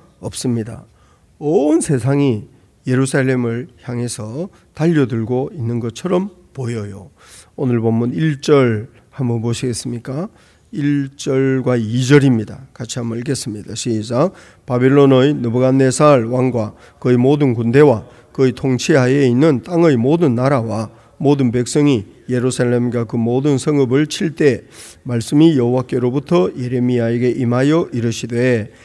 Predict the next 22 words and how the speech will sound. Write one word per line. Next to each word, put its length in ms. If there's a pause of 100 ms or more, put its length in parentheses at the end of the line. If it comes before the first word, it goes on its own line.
(280)
이스라엘의 580
하나님 480
여호와께서 600
이와 320
같이 320
말씀하시니라. 1300 (500)
너는 260
가서 460 (160)
유다의 500
시드기야 580 (100)
왕에게 560
아뢰어 480
이르기를, 720 (320)
여호와의 340
말씀에, 760 (180)
보라, 560
내가 260
이 140
성을 380
바벨론 500
왕의 320
손에 480